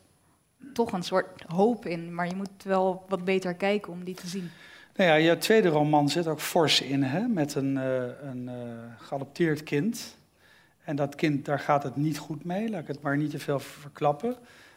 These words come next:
Speaker 2: Eh, en je vermoedt dat de moeder, dus de, de, niet de biologische moeder, maar de, de moeder die de moederrol er even lang heeft gehad van dat kind, dat die wraak gaat nemen op degene.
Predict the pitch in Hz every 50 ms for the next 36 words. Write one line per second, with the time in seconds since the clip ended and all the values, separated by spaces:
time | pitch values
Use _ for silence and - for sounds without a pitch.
0 | _ _ - 170 156 151 147 147 147 143 143 143 143 143 139 - - 170 160 156
1 | 151 147 - 165 151 151 160 190 220 - - 180 160 151 156 - - 156 143 135
2 | 139 156 175 180 170 185 202 240 262 247 - - _ 160 147 139 - - - 156
3 | 151 147 143 139 143 143 139 139 139 139 135 139 151 151 147 135 131 139 135 131
4 | 143 151 147 147 135 143 143 143 143 147 151 147 143 139 139 139 131 151 151 -
5 | - - 156 143 135 131 127 135 139 143 147 151 147 143 139 135 135 139 135 127
6 | 131 127 127 143 139 143 135 135 165 190 202 196 196 180 180 175 170 175 180 175
7 | 170 170 165 - 185 180 - - - 170 156 147 - 165 185 - _ _ - -
8 | - - - - - _ _ - - 185 - - 131 113 - 151 190 208 214 147
9 | - - - 160 135 127 135 131 127 120 117 110 107 107 - - 120 127 139 139
10 | - - 151 143 131 120 117 117 143